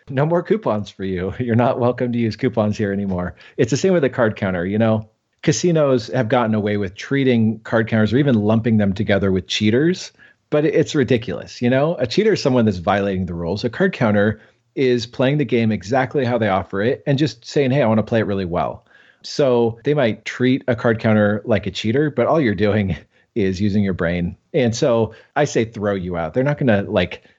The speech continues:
pick you up and <laughs> throw you out of the casino. What they're gonna do is, is they're gonna say, "Mister Jones, your game's too good for us. You're welcome to play anything else in the casino, but no more blackjack," is, is normally what they say.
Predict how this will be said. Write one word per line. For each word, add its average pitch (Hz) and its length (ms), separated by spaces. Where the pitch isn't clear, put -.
pick 123 220
you 110 140
up 98 300
and 123 300
<laughs> 117 60
throw 135 180
you 139 160
out 120 100
of 107 80
the 104 80
casino. 143 440
What 135 120
they're 151 80
gonna 135 160
do 113 260
is, 101 260
is 104 240
they're 101 100
gonna 95 140
say, 92 380
"Mister 107 280
Jones, 98 480
your 120 120
game's 110 240
too 117 120
good 104 340
for 110 220
us. 101 380
You're 98 100
welcome 107 320
to 95 60
play 101 360
anything 143 300
else 113 160
in 110 100
the 104 80
casino, 104 440
but 92 120
no 98 100
more 92 160
blackjack," 78 560
is, 90 160
is 135 160
normally 131 380
what 98 160
they 92 140
say. 98 340